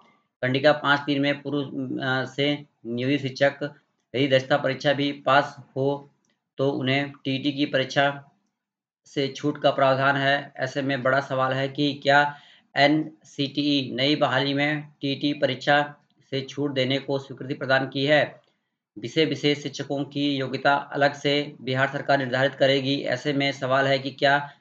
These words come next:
बिहार सरकार को अलग से योग्यता निर्धारित करने का अधिकार है? क्या एनसीटी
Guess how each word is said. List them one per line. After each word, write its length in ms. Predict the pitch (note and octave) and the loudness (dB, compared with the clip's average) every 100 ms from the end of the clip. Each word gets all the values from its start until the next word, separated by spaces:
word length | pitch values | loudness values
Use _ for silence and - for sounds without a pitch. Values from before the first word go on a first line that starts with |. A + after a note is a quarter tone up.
| _ - | _ -8
बिहार 280 | A#2+ B2+ C3+ | -2 0 0
सरकार 340 | - C3+ C3 | -2 0 0
को 160 | C#3 C3+ | 0 -2
अलग 260 | - C3+ C3+ | 0 -2 0
से 140 | C#3 | -4
योग्यता 320 | C3 B2 A#2+ | -2 -2 -2
निर्धारित 400 | C3+ B2+ C3+ C#3 | -2 0 0 0
करने 280 | - B2 C3+ | -2 -2 -2
का 140 | C3+ | 2
अधिकार 380 | C3 B2 C3 C3+ | 2 2 2 2
है? 420 | C3 C#3+ B2 - _ _ - | 4 4 2 -2 _ _ -2
क्या 120 | C3+ | 0
एनसीटी 720 | C3+ C3+ C3 C#3 D3 D3 D3 | 0 -4 -4 -2 0 0 -4